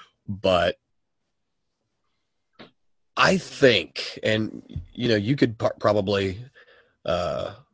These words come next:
relate to this a little bit, but you wrote this book, and this book is a work of fiction, but it was taken from some very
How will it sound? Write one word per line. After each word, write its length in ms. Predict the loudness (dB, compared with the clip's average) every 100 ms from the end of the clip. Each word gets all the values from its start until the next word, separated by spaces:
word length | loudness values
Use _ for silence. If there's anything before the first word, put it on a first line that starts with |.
| _ _
relate 440 | -6 -2 0 0
to 60 | -2
this 220 | -6 -6
a 60 | -6
little 200 | -8 -8
bit, 300 | -8 -10 -8
but 160 | -10 -12 _ _ _ _ _ _ _ _ _ -20 _ _ _
you 360 | -16 -6 -2 4
wrote 300 | 10 10 8
this 160 | -2
book, 400 | -4 -6 -8 -8 0
and 280 | 4 4 4
this 140 | 2
book 380 | 4 4 4 0
is 300 | 6 6 6
a 160 | 4 4
work 340 | 4 2 2
of 120 | 0
fiction, 640 | -2 -2 -2 -2 -6 -8 -12 -18 -20 -20 _ _ _ _ _ _ _ _
but 160 | 2 4
it 100 | 4
was 240 | 2 0
taken 600 | 0 4 6 6 4 2
from 280 | 2 2 2
some 240 | 0 -4
very 560 | 0 4 6 4 0